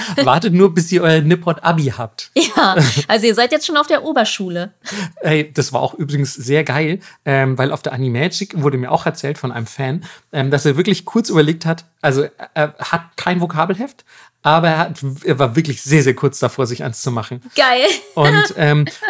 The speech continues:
Speaker 2: auch an euch nochmal die Bitte, falls ihr echt ein Vokabelheft haben solltet, dann, ähm,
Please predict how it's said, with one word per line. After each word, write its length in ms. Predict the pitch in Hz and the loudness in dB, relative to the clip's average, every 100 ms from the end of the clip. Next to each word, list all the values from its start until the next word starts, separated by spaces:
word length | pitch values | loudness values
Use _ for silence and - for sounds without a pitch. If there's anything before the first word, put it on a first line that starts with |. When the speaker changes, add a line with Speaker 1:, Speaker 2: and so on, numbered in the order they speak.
| - | 2
Speaker 2:
auch 260 | 156 - | 0 2
an 140 | 165 165 | 0 4
euch 240 | 165 185 | 4 4
nochmal 260 | 175 160 151 | 2 2 2
die 100 | 147 | 2
Bitte, 440 | 165 151 131 113 - _ _ | 0 0 0 -2 -12 _ _
falls 260 | - 151 175 | -6 -4 -4
ihr 140 | 165 | -4
echt 240 | 151 - | -4 -2
ein 80 | 160 | -2
Vokabelheft 640 | 143 - 151 156 139 143 - 131 | -2 -4 -6 -4 -4 -6 -8 -4
haben 160 | 151 | -4
solltet, 480 | 123 123 123 131 - _ _ _ _ - | -2 -4 -6 -8 -12 _ _ _ _ -10
dann, 320 | 127 120 120 - | -8 -6 -8 -8
ähm, 340 | 131 120 120 | -8 -8 -10